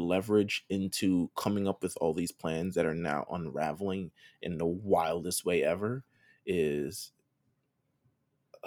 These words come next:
it's definitely, I don't wanna say hilarious. It is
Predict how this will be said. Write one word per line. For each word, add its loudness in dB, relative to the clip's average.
it's -4
definitely, 4
I 0
don't 2
wanna 0
say -2
hilarious. -4
It 8
is 4